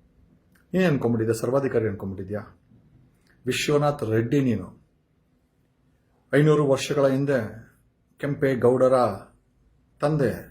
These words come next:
ಎಪ್ಪತ್ತು ವರ್ಷಗಳ ಕಾಲ ಒಕ್ಕಲಿಗತನ ಮಾಡಿದಂಥ, ಸಾಮ್ರಾಜ್ಯ ನಡೆಸಿದಂಥ ಯಲಹಂಕದಲ್ಲಿ ಒಬ್ಬ ರೆಡ್ಡಿ ನಾಲ್ಕು ಟರ್ಮ್ ಎಮ್ ಎಲ್ ಎ ಆಗಿದ್ದಾನಂತೆ. ನೀನು ಅದೃಷ್ಟವಂತರು, ಒಕ್ಕಲಿಗರು ನಿಂಗೆ ಸಪೋರ್ಟ್ ಮಾಡಿದ್ದಾರೆ. And coming straight to,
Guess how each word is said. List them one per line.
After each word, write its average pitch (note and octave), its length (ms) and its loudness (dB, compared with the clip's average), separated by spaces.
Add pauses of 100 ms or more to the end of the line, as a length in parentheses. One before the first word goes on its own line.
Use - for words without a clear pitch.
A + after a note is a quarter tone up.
(260)
ಎಪ್ಪತ್ತು D3+ 400 -2
ವರ್ಷಗಳ C#3 420 2
ಕಾಲ C3 280 2 (920)
ಒಕ್ಕಲಿಗತನ C3+ 640 0
ಮಾಡಿದಂಥ, B2 540 0 (800)
ಸಾಮ್ರಾಜ್ಯ C#3+ 420 2
ನಡೆಸಿದಂಥ B2 500 -2
ಯಲಹಂಕದಲ್ಲಿ B2+ 680 0
ಒಬ್ಬ A2 240 0
ರೆಡ್ಡಿ C#3 680 0 (320)
ನಾಲ್ಕು C#3 480 0
ಟರ್ಮ್ C3+ 320 0
ಎಮ್ B2 160 2
ಎಲ್ D3+ 120 2
ಎ - 20 4
ಆಗಿದ್ದಾನಂತೆ. A#2 540 -2
ನೀನು B2 160 0
ಅದೃಷ್ಟವಂತರು, B2 720 -4
ಒಕ್ಕಲಿಗರು C#3+ 600 0
ನಿಂಗೆ A2+ 180 -2
ಸಪೋರ್ಟ್ - 340 -6
ಮಾಡಿದ್ದಾರೆ. G2+ 560 -8 (1120)
And A2+ 120 -2
coming C#3 200 0
straight D3+ 380 0
to, E3+ 220 6